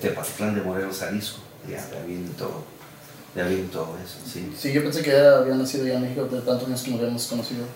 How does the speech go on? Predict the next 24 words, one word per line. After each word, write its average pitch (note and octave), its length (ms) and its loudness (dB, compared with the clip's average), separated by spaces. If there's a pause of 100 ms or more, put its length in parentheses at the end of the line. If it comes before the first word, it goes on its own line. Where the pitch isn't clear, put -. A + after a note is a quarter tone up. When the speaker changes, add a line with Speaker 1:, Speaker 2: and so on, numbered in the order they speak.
(120)
Speaker 1:
Ahí A2 300 6
vivo D#3 300 6
ahorita, C#3+ 340 4 (360)
básicamente, G#2 680 0
ahí A2+ 140 2
vivo, A#2 340 -2 (300)
me G#2+ 160 2
lo G2 60 2
paso - 340 -2
casi G#2 300 -6
todo G2+ 280 0
el G2 60 -2
año G2 200 0 (200)
allá, F2+ 200 -4 (300)
en F#2+ 140 -2
México, A2 340 -2
pero G2 320 2 (300)
en G2+ 100 2
el F#2 100 0
estado F#2 380 0
de E2+ 60 -6
Nayarit, D#2 480 -6 (280)
<clears throat> - 280 -12
ahora. - 280 -4